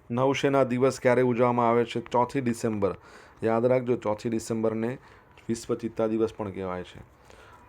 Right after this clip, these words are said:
વિશ્વ પોલિયો દિવસ ક્યારે ઉજવીએ છે? ચોવીસમી ઓક્ટોબર. ચોવીસમી ઓક્ટોબરને યુ એન દિવસ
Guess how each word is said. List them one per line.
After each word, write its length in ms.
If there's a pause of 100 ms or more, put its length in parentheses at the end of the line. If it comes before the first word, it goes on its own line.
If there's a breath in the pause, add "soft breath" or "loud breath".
વિશ્વ 320
પોલિયો 400
દિવસ 320
ક્યારે 200
ઉજવીએ 400
છે? 260 (300)
ચોવીસમી 560
ઓક્ટોબર. 580 (140)
ચોવીસમી 460
ઓક્ટોબરને 540
યુ 300
એન 180
દિવસ 240